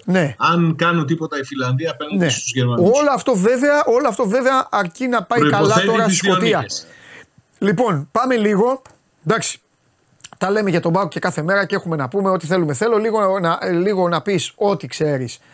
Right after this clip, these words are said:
Speaker 1: στον κόσμο μας για την Aberdeen, γιατί η Aberdeen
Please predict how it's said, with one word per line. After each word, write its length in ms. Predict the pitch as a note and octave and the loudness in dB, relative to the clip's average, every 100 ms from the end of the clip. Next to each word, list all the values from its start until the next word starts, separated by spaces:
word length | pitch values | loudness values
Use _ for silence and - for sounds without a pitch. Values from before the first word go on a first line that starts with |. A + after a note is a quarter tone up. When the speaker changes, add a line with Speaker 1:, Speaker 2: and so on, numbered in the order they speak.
| - | -16
Speaker 1:
στον 280 | - E3+ C#3+ | -4 -2 2
κόσμο 380 | F3 F#3 D#3 C#3 | 2 2 0 -2
μας 280 | B2+ A2+ - _ | -4 -8 -16 _
για 220 | - D3 D#3+ | -4 -2 0
την 120 | D#3 | -2
Aberdeen, 440 | C#3+ C3 B2 F3+ B3 | -2 -2 -2 -2 0
γιατί 220 | G3 A#3 | 0 0
η 100 | A3+ G#3 | 0 2
Aberdeen 420 | E3 D#3 C#3 F#3 | 0 0 2 0